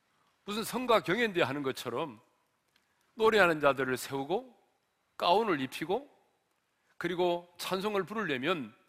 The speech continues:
뭐 "앞으로, 앞으로 나가서 무찌르자", 뭐 이런 군가를 불러야죠. 여러분, 찬양의 내용도 "여호와께 감사하세, 그 인자하심이 영원하도다",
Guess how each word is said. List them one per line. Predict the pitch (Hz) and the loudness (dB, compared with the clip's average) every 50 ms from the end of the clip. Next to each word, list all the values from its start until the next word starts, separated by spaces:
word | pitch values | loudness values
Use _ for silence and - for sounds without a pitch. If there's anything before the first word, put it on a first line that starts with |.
| _ _ _ _ _ _ _ _ _ _ _ _ | _ _ _ _ _ _ _ _ _ _ _ _
뭐 | - 139 175 185 156 123 117 - - _ _ _ _ _ _ _ _ _ _ | -4 0 0 0 0 -2 -4 -8 -16 _ _ _ _ _ _ _ _ _ _
"앞으로, | - 131 - - - - 147 151 139 135 147 - | -2 -2 -2 -2 -6 -8 -6 -4 -4 -4 -4 -6
앞으로 | 131 - - - 151 156 135 131 131 - _ _ _ _ _ _ _ _ | -8 -8 -8 -8 -6 -4 -4 -6 -6 -10 _ _ _ _ _ _ _ _
나가서 | - - 131 131 151 135 127 143 | -4 -2 -2 0 0 -2 -2 -4
무찌르자", | 156 220 - - - 233 185 170 160 147 131 | -6 -6 -8 -8 -8 -6 -2 2 2 2 2
뭐 | 139 147 | 0 -4
이런 | 143 180 208 180 | -6 -6 -8 -8
군가를 | - 233 262 247 226 180 151 | -6 -4 0 2 2 2 2
불러야죠. | 113 123 135 135 127 120 110 117 135 190 147 107 104 - _ _ _ _ _ _ _ _ _ _ _ _ _ _ _ _ _ _ _ _ _ _ - | 0 -2 0 2 2 2 0 0 -2 -2 -2 -4 -6 -12 _ _ _ _ _ _ _ _ _ _ _ _ _ _ _ _ _ _ _ _ _ _ -2
여러분, | 202 208 208 196 | -2 0 -2 -2
찬양의 | - - - - 156 185 226 233 208 | -4 -6 -4 -2 0 0 0 0 -2
내용도 | 160 147 165 196 214 196 170 185 202 196 151 - 175 | -2 -2 -2 -2 -4 -4 -2 -2 0 0 -2 -4 -6
"여호와께 | 226 240 214 190 175 147 - 165 147 | -4 -2 0 0 0 0 -2 -4 -4
감사하세, | - - 139 139 151 147 - 160 135 151 160 147 - 202 214 214 - _ _ _ _ _ _ _ _ _ _ _ | -2 -4 -4 -4 -4 -4 -4 -4 -2 -2 -4 -4 -6 -10 -12 -12 -18 _ _ _ _ _ _ _ _ _ _ _
그 | - - 214 | -6 -6 -4
인자하심이 | 190 175 175 175 170 160 143 - 165 156 143 | -4 -4 2 4 4 4 4 2 -4 -4 -2
영원하도다", | 143 143 160 208 185 151 156 160 175 170 185 208 220 214 | 0 0 2 2 2 2 2 0 0 -2 -2 -2 -4 -6